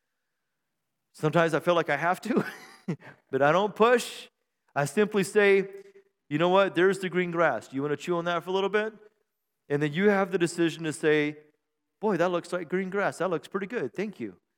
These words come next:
Or you can say, "No, I'm not gonna have that green grass because that's delicious and I don't want that." That's up to you,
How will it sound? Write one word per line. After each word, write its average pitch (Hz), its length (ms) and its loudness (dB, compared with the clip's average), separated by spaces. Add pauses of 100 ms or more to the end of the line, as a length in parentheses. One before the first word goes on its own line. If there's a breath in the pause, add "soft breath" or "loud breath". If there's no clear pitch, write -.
(400)
Or 196 280 6
you 185 80 2
can 180 140 -2
say, 165 360 0
"No, 160 340 2
I'm 170 160 2
not 151 140 0
gonna 170 140 -4
have 190 220 -2
that 139 180 -2
green 143 180 -4
grass 143 280 0
because - 240 -6
that's 175 200 -2
delicious 185 500 -6
and 139 80 -6
I 143 80 -2
don't 185 160 -6
want 185 180 -10
that." 80 280 -16 (720)
That's 170 180 -4
up 190 140 -6
to 202 80 -8
you, 196 200 -6